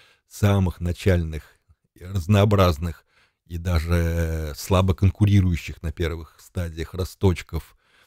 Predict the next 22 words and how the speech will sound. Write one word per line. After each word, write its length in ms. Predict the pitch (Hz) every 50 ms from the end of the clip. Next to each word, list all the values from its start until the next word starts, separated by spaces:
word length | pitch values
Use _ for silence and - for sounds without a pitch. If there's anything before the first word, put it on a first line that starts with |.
| _ _ _ _
к 440 | - - - 92 87 85 85 80 78
стадии 600 | - - - - 95 90 90 90 80 82 85 82 80
уже 380 | 80 80 82 78 71 78 85
вот 300 | 82 78 78 78 - _ _ - - _ _ _ _ _ _ _ _ _ _ _ _ _ _ _ _
гигантов, 800 | - 90 87 90 95 95 95 95 95 92 87 82 - 85 80 -
которые 460 | - - 82 73 - 87 87 87 85
вокруг 340 | 82 85 82 - 92 90 80
себя 300 | - - 90 85 85 85
немножко 440 | 85 87 87 90 90 78 - - -
все 220 | - - - 92
вытаптывают, 720 | 85 101 120 - 208 240 - - - 151 131 117 104 - - _ _ _ _ _ _ _
это 920 | _ 98 107 123 147 160 - _ _ _ _ - - 147 143 143 151 147 120
история 600 | 101 - - - - 101 104 107 110 120 113 110
вот 240 | 101 95 95 92 - _ _ _ _ _ _ _ _ _ _
пары 240 | - 95 87 92 92
десятилетий. 760 | 90 80 87 - - - - 95 90 87 76 69 - _ -
Я 100 | 67 69
думаю, 240 | 80 92 92 98 101
что 180 | - - - 85
здесь 300 | 76 73 82 92 - -
это 160 | 85 76 82
будет, 480 | 78 76 85 90 90 90 87 - -